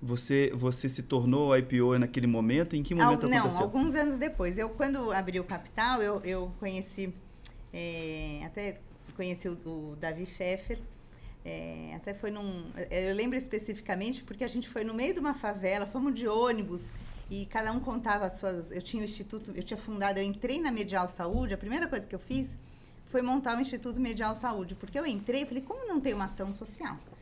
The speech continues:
Speaker 2: Uma empresa desse tamanho, com um monte de funcionários",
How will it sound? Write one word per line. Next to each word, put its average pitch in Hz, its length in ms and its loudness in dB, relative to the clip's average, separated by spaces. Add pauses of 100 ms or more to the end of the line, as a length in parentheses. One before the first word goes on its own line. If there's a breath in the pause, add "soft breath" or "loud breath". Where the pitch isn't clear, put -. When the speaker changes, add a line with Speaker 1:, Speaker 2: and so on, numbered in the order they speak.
(180 loud breath)
Speaker 2:
Uma 208 80 -4
empresa 214 400 0
desse 226 420 0
tamanho, 196 520 -2
com 220 120 -6
um 226 100 -2
monte 262 320 0
de 254 120 -4
funcionários", 202 760 -6